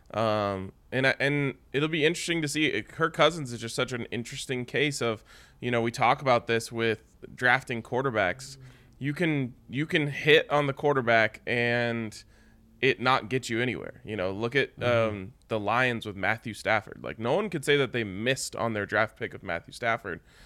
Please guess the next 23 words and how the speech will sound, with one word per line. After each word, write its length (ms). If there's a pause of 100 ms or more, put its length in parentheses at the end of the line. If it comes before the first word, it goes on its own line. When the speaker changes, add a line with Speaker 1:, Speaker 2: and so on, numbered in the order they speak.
(180)
Speaker 1:
Didn't 180
do 120
anything 360
for 140
them. 220 (380)
Uh, 200
Matt 280
Ryan, 500
now, 260 (320)
that's 520
a 40
little 220
closer. 400
He 100
should 400
have 180
a 60
Super 260
Bowl 220
ring, 180
but 120
he 60
doesn't. 420